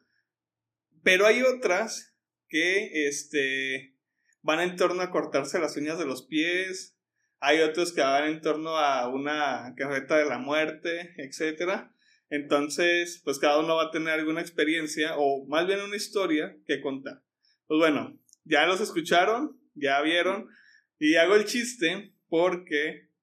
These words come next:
dicen que en la escuela donde yo trabajo se aparece una niña. A ver, en la escuela, ya le había contado la historia el año pasado.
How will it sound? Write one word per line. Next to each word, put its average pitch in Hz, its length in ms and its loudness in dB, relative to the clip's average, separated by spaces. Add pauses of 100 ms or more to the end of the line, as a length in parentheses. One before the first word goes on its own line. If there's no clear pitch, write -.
(160)
dicen 143 480 -8
que 165 80 -4
en 143 60 -4
la 131 60 -4
escuela 139 400 -2
donde 151 240 -4
yo 127 80 -8
trabajo 165 640 -2
se - 140 -6
aparece 117 420 -8
una 135 100 -10
niña. 147 360 -6 (1040)
A 127 100 -4
ver, 113 220 -8 (1700)
en 170 160 -2
la 170 40 0
escuela, 226 920 -2
ya 170 180 2
le 208 80 2
había 226 160 2
contado 233 320 -2
la 196 80 -2
historia 180 320 -4
el 202 80 -2
año 208 220 -6
pasado. 165 580 -2